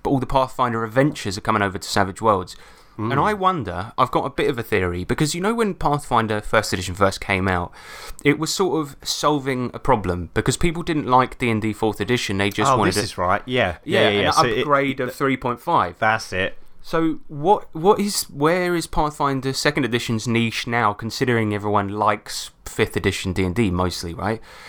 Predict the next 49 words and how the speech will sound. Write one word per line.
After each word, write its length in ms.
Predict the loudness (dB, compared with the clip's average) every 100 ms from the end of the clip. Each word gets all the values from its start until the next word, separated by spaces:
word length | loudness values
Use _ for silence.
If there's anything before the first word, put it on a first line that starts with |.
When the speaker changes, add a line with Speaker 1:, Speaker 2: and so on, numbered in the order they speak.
| -4
Speaker 1:
So 100 | 2
I'm 60 | 4
Speaker 2:
Hmm. 60 | 4
Speaker 1:
thinking 260 | 0 -2
now 240 | 0 0 0
maybe 280 | -2 -2
the 60 | -4
financials 760 | 0 0 2 0 -2 -4 -2 0
are 100 | 0
taking 400 | 0 -2 0 -2
a 40 |
hit, 200 | 0 0
and 140 | 0
they've 160 | -2 -2
gone 160 | 0 0
with 80 |
this 120 | -2 -2
sort 140 | -4
of, 160 | -4 -10 -18 -14 -10
you 140 | -2
know, 160 | 0 0 -6 -20 -20 -20 0
B-list, 680 | 0 2 2 2 0 -10 -14 -4
maybe 220 | -2 -2
D-list 720 | 0 0 2 0 -2 -4 -2
company 500 | 0 0 -2 -4 -2
set, 260 | 0 -2 0
and, 140 | -2
and 220 | 0 0
putting 180 | -2 0
out 160 | -2 0
their 140 | -2
adventures. 480 | 0 -2 -2 -8 -4
I 40 |
mean, 140 | -2 0
that 140 | 0
is 80 | -2
a 40 | -4
bit 120 | -2
fucking 380 | 0 0 0 -2
weird. 360 | 0 0 -2 -10 -20 -20 -20 -20 -20 -20 -4
Things 240 | -2 0
can't 220 | 0 0
be 60 | 0
going 260 | 2 2 4
well 180 | 2 2
o-, 120 | 2
over 240 | 0 0 -2
at 80 |
Paizo. 460 | 2 2 2 -2 -4